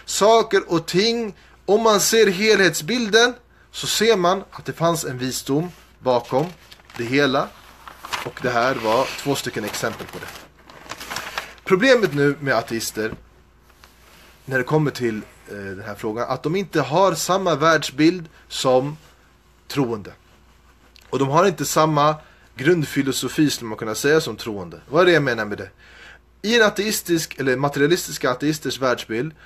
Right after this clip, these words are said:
så existerar bara det här livet. Det finns inget liv efter döden. Många ateister utöver det är det som kallas för hedonister.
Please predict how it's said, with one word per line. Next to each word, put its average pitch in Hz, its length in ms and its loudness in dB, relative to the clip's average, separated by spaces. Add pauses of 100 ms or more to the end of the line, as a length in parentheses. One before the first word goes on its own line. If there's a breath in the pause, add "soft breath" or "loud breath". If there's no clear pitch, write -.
(140)
så - 180 -4
existerar 190 720 2
bara 185 380 6
det 165 100 2
här 151 140 4
livet. 147 360 2
Det 123 80 -8
finns 160 280 -6
inget 214 300 0
liv 202 260 -2
efter 151 280 -2
döden. 113 320 0 (1300 loud breath)
Många 220 440 4
ateister 185 600 2
utöver 180 520 2
det 165 140 4
är 165 260 4
det 156 120 2
som 151 120 -6
kallas 143 260 0
för 175 180 2
hedonister. 143 720 -4